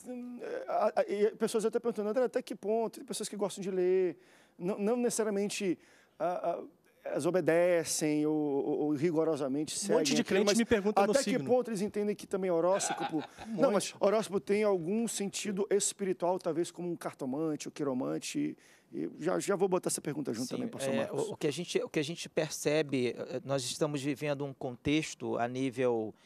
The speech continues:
Speaker 3: eclesiástico, no sentido de igreja,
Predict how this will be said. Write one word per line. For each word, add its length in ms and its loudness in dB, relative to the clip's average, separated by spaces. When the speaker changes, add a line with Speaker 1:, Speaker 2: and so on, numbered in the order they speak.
Speaker 3:
eclesiástico, 1300 -2
no 60 -12
sentido 480 -8
de 100 -6
igreja, 600 2